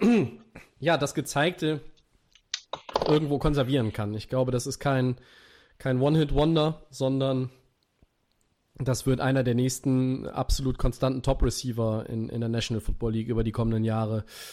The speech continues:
Ähm, wenn dann vielleicht auch die anderen irgendwann diese Schwelle erreicht haben, äh, dreißig plus im Alter, wo es dann, ja, mit der Production oft leider einfach runtergeht. Ähm, außer man heißt Jerry Rice.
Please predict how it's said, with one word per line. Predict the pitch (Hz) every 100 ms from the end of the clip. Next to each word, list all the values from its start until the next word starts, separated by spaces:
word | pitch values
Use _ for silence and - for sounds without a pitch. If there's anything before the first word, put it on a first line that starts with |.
| - _
Ähm, | 113 113 110 113
wenn | - 117
dann | 120
vielleicht | - 120 117 117
auch |
die | 101 123
anderen | 117 120 113
irgendwann | 113 113 117 113
diese | 113 110
Schwelle | - 117 117
erreicht | 104 110 117 - 113
haben, | 110 110 107 - - - _
äh, | 113 110
dreißig | 107 107 110 117 - 110 -
plus | 127 131 - -
im | 120
Alter, | 120 127 127 120 110
wo | 113
es | 113
dann, | - 117 113 113 113
ja, | 143 139
mit | 123
der | 143
Production | - 147 160 - 165
oft | 156 -
leider | 151 147 151
einfach | 147 151
runtergeht. | 202 226 120 113 165 - - - - _ _
Ähm, | 131 127 127 135
außer | 147 139 151
man | 135
heißt | 139 135 139
Jerry | 135 127
Rice. | 127 147 -